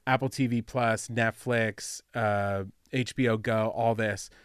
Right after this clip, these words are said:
that directors are now doing things because they're genuinely excited about doing something fantastic with it. And I feel like a lot of Stephen King content has been made because they're like, "The book did great. We're a producer.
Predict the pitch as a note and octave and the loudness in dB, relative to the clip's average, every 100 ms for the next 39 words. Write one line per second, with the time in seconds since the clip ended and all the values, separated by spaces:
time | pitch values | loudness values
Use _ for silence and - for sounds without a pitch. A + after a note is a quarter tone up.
0 | - _ _ _ _ B2 B2 A#2 - - | -20 _ _ _ _ 2 4 4 0 -18
1 | _ _ _ _ _ C3 C#3 C#3 D3+ D#3+ | _ _ _ _ _ -4 2 4 6 4
2 | C3+ B2+ A#2+ A2+ A#2 A#2 A#2 B2+ A2 G2+ | 4 4 4 2 0 0 0 0 -2 -2
3 | A2 A2 G2 G#2 G#2 G2 - - A2 G#2+ | -6 -6 -4 -2 0 0 -4 -10 -10 -6
4 | G#2 B2+ C3 C3+ B2+ A#2+ G#2+ - - G#2+ | -2 2 4 4 4 2 -2 -4 -4 -2
5 | G2+ F#2+ G2+ F#2+ G#2+ F#2+ A#2 G2+ G#2 - | -2 -2 -4 -2 -6 -4 -6 -4 -6 -4
6 | G#2 F2+ F#2+ F#2 - A#2 B2+ B2+ C3+ C3 | -6 -6 -8 -8 -6 -6 -4 0 0 0
7 | A2+ G2+ C3+ B2+ A2+ - _ C3 A2+ A2+ | -4 -2 0 0 -2 -8 _ -4 0 2
8 | A2 - B2 A2+ G#2+ A2 G2+ A2 F#2+ G#2+ | 0 -4 -4 -4 -6 -6 -4 -6 -4 -4
9 | G2+ F#2+ - _ _ - _ _ _ - | -2 -4 -8 _ _ -20 _ _ _ -2
10 | B2+ A2+ A#2 A2+ A2+ G#2+ G#2 A#2 A2 G#2+ | 0 2 2 2 0 0 -2 -4 0 0
11 | G2+ F#2 _ - A2 B2+ C3+ C#3+ B2+ G2 | 0 -2 _ -12 -2 2 2 0 -2 2
12 | C#3 A#2 - - - E3+ D3 D3 C3 D#3+ | 2 2 -2 -4 8 8 8 4 6 6
13 | C#3+ A#2 | 6 0